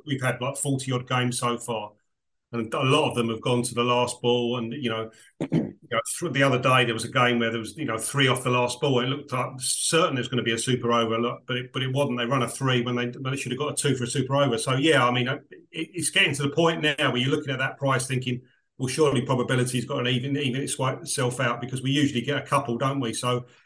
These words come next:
yeah, I mean, forty odd games in the tournament, we've yet to have one. This, this could be one, definitely. Yeah, could, could see that. So pro-, possibly at a big price, um, a small, a small stake for a big win, Ed.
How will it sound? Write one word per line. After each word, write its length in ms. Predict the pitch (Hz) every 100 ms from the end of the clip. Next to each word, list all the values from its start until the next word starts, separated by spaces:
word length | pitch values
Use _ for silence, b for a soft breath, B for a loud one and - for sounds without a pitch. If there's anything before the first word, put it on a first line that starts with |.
| b
yeah, 240 | 151 135 120
I 40 |
mean, 200 | 123 127
forty 320 | 156 143 143
odd 140 | 123 -
games 260 | 131 127
in 60 | 120
the 60 |
tournament, 360 | 117 135 127 131
we've 240 | 123 127
yet 180 | 135 143
to 80 | -
have 180 | 135 127
one. 240 | 120 117 b b _
This, 280 | 160 147 -
this 180 | 170 -
could 240 | - 143
be 160 | 151 151
one, 300 | 151 160 135 -
definitely. 440 | 151 135 143 113 110
Yeah, 220 | 139 135 - -
could, 160 | 131 127
could 260 | 156 135
see 220 | 131 135 127
that. 200 | 131 -
So 180 | 135
pro-, 300 | 127 - - -
possibly 520 | 156 127 120 131 127 B B
at 180 | 156 175
a 20 |
big 260 | 131 160 123
price, 460 | 143 147 143 - 139
um, 320 | 131 127 131 _ _ _ _ _ -
a 40 | 127
small, 380 | - 143 143
a 60 | 139
small 280 | - 156 147
stake 380 | - 147 156 -
for 140 | 147
a 80 | 139
big 180 | 156 135
win, 240 | 165 135
Ed. 280 | 120 107